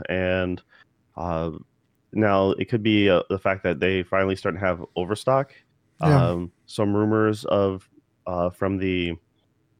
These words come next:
Speaker 1: uh, F T C, uh, you know, litigation stuff rumored that they're supposed to be coming out with a,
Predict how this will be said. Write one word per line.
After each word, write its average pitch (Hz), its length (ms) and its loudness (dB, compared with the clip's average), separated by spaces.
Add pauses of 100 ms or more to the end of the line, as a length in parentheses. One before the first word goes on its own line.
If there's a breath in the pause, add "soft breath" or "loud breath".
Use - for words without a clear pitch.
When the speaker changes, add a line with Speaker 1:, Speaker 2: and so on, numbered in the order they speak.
(120)
Speaker 1:
uh, 73 360 -4 (800)
F 98 160 2
T 107 120 0
C, 107 340 2 (120)
uh, 92 300 2
you 107 80 0
know, 95 100 0
litigation 101 480 0
stuff 113 320 -4
rumored 110 580 0
that 98 320 2
they're 98 180 -2
supposed - 220 -6
to 107 60 -8
be 101 40 -4
coming 104 220 -2
out 87 80 2
with 98 120 -4
a, 87 260 2